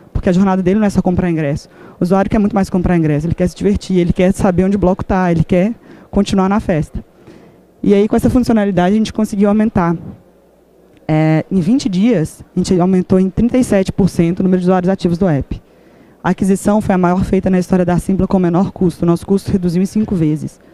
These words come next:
Por quê? Porque a gente tinha um valor muito claro pro usuário. Fazia muito sentido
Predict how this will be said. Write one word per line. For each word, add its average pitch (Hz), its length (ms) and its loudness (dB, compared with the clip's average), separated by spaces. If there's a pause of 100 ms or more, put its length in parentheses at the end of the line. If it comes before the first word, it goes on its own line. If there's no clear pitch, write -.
(240)
Por 233 140 2
quê? - 120 0
Porque 170 120 0
a - 20 2
gente 185 80 -4
tinha - 80 0
um 226 60 0
valor 214 160 0
muito 196 160 -4
claro 175 200 0
pro 165 120 -2
usuário. 156 340 -2 (400)
Fazia 185 280 2
muito 226 320 2
sentido 240 600 0